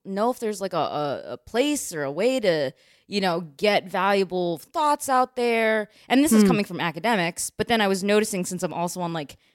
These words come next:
Speaker 1: gamers Twitter, since, you know, I play video games,
Speaker 2: Yeah.
Speaker 1: I noticed, like, game devs were on there, and a few that I'm friends with, they were like, "Yeah, you know, I think we could use our technology to do so much,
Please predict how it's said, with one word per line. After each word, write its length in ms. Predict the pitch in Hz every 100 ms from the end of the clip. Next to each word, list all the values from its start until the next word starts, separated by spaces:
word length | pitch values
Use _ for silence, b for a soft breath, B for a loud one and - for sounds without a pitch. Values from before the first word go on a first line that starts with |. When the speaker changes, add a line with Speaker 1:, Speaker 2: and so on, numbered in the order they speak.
| _ _ _ - 165
Speaker 1:
gamers 680 | 190 196 196 214 214 - -
Twitter, 360 | - 226 220
since, 260 | 226 196 180
you 60 | 185
know, 80 | 170
I 80 |
play 180 | 165 180
video 280 | 156 190 247
games, 360 | 226 247 247 233 B
Speaker 2:
Yeah. 220 | 240 302 311
Speaker 1:
I 100 | 226
noticed, 360 | 226 233 240
like, 200 | 226 190
game 300 | 214 220 233
devs 340 | 196 175 160 156
were 100 | 165
on 200 | 156 151
there, 240 | 147 160 -
and 180 | 180 -
a 80 | 185
few 300 | - 214 208
that 120 | 185
I'm 120 | 170
friends 300 | 196 269 247
with, 200 | 180 180
they 140 | 180 180
were 160 | 180
like, 360 | 180 180 175 - b b b b b
"Yeah, 320 | 240 330 349
you 120 | 320 294
know, 240 | 302 294
I 120 | 254
think 180 | 277 262
we 80 | 269
could 120 | 233
use 140 | 240
our 60 | 196
technology 540 | 185 185 247 254 226 214
to 80 |
do 160 | 190 170
so 220 | - 147
much, 680 | 156 262 269 254 - -